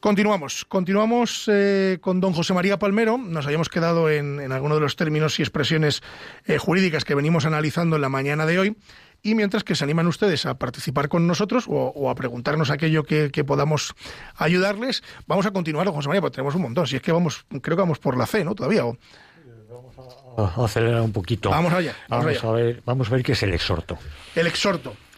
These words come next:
Speaker 2: El exhorto. ¿Qué es el exhorto? Pues es un acto de comunicación entre juzgados.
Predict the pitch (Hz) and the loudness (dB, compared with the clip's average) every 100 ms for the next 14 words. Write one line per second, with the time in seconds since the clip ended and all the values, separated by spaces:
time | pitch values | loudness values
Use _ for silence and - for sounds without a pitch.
0 | - - - 107 113 - 135 - 85 - | -20 -8 -2 0 0 0 -2 -2 -8 -10
1 | - 165 170 135 98 123 95 95 120 120 | -2 0 2 0 -2 -4 -2 -2 0 0
2 | - 143 131 - 131 123 117 107 101 95 | 2 0 0 2 2 2 0 0 -2 0
3 | 127 127 143 - - 120 110 95 104 87 | 2 2 0 -4 -4 -2 0 0 0 0
4 | 87 73 - | 0 -2 -8